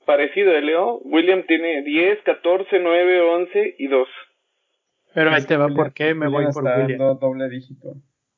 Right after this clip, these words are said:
Speaker 2: Ahí te va por qué me voy por William. Él está en penales.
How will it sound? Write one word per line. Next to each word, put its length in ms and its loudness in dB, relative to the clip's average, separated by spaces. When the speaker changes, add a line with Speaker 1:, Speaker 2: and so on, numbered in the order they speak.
Speaker 2:
Ahí 160 -2
te 120 0
va 180 2
por 180 0
qué 100 2
me 100 2
voy 180 2
por 140 0
William. 460 0
Él 260 2
está 240 0
en 100 -2
penales. 640 -2